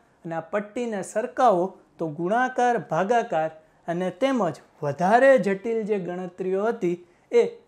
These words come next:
એની અંદર સહેલાઈથી કરી શકાતી હતી. ત્યારબાદ જોઈએ પાસ્કલાઇન.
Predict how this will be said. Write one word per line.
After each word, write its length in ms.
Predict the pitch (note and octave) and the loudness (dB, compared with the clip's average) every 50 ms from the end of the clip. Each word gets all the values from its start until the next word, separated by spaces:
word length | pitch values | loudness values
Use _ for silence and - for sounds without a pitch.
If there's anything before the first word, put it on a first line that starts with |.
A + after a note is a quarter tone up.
| - | -10
એની 220 | G3+ A#3 A3+ G3 D#3+ | -8 -6 -6 -6 -6
અંદર 320 | C#3+ C#3 D3 D#3 E3 D3+ D3 | -6 -10 -10 -10 -10 -12 -12
સહેલાઈથી 680 | - - D3 C#3 C#3 D#3 D#3+ F3+ F#3+ F#3+ F#3+ - F#3 F3 - | -14 -16 -16 -12 -8 -6 -4 -4 -4 -4 -6 -6 -8 -8 -8
કરી 240 | - C3+ C#3+ D#3 D#3 | -10 -10 -10 -10 -10
શકાતી 600 | D3+ - C#3+ - - D3+ C#3+ D3 D3+ G3+ C4 F4 G#4 - - - - _ - | -12 -14 -18 -12 -10 -8 -8 -6 -6 -4 -2 0 -2 -2 -4 -8 -20 _ -14
હતી. 260 | D#3 C#3+ - D3 C#3 - _ _ _ | -14 -12 -12 -14 -14 -16 _ _ _
ત્યારબાદ 420 | - F3 G3 A3 A3+ G#3+ A#3 A3+ G3 F#3 | -6 -4 -2 -2 0 -2 -2 -2 -2 -4
જોઈએ 260 | G#3 A3 A3 A3 A3 A#3 A#3 - _ _ _ _ _ _ _ _ _ _ _ | -6 -6 -4 -4 -4 -6 -6 -10 _ _ _ _ _ _ _ _ _ _ _
પાસ્કલાઇન. 960 | - F#3+ G#3+ A3 - - - - - E3+ D#3 D3+ D3 D3+ F3 F#3 F#3 E3+ D#3 | -6 -6 -6 -6 -8 -12 -14 -8 -6 -6 -4 -4 -2 -2 -2 -2 -2 -4 -6